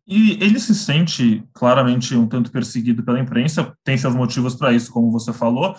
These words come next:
mas eu acho que é unânime que quando ele chegou aqui,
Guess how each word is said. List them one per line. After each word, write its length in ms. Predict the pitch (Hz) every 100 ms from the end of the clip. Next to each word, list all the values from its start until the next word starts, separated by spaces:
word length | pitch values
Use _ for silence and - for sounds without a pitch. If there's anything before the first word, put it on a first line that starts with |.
| -
mas 300 | 160 175 240
eu 160 | 247
acho 220 | 180 180 233
que 420 | - 233 170 -
é 120 | 135
unânime 580 | 151 135 127 196 185 143
que 140 | -
quando 240 | - 156 185
ele 100 | 190
chegou 520 | - 175 123 120 160
aqui, 600 | 143 - 123 165 190